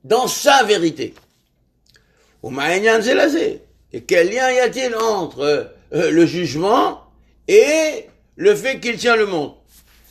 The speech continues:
Pita Bele Adevarim Rabba. Voilà qu'il est dit dans le Midrash Rabba sur Devarim. Amar Rabbi Reuven.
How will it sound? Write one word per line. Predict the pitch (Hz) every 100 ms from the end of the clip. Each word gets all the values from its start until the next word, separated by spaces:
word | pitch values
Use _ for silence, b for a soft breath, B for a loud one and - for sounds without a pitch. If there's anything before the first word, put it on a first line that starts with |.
| b b b b b
Pita | - 120 120 208 220 208
Bele | 202 208 214
Adevarim | 202 185 190 190 202 202
Rabba. | 185 185 180 147
Voilà | 156 190
qu'il | 196 190
est | 180 165
dit | 180 214 185 160 156 - _ _ _
dans | 139 156
le | 175
Midrash | 180 196 196 170
Rabba | 180 170 196
sur | - 190
Devarim. | 170 160 156 135 107 - _ _ _ _ _ _ _ _
Amar | - 131 180 202
Rabbi | 208 208
Reuven. | 202 208 196 196 185